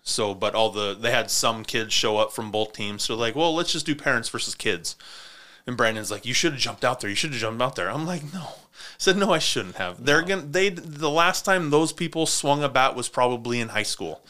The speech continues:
Speaker 2: Yeah.
Speaker 1: Mine was three hours ago.
Speaker 2: Yeah.
Speaker 1: And I'm drilling the ball th-, through the cage.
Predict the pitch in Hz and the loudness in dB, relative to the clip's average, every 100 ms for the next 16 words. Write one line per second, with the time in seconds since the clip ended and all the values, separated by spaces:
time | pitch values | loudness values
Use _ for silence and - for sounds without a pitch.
0 | - 92 87 - _ 123 131 147 143 120 | -14 -10 -10 -14 _ 0 2 2 0 -2
1 | - - - 139 123 110 107 95 90 85 | -2 -6 -2 2 6 6 4 0 -6 -6
2 | 78 - _ 92 82 - - 120 117 113 | -8 -10 _ -14 -14 -14 -2 2 2 0
3 | 107 113 113 123 147 143 123 113 113 107 | -4 -10 -6 4 4 6 2 0 2 4
4 | 104 - 120 - 143 143 131 123 - 98 | 2 -4 -14 -6 2 4 4 2 0 0
5 | 80 - | -2 -6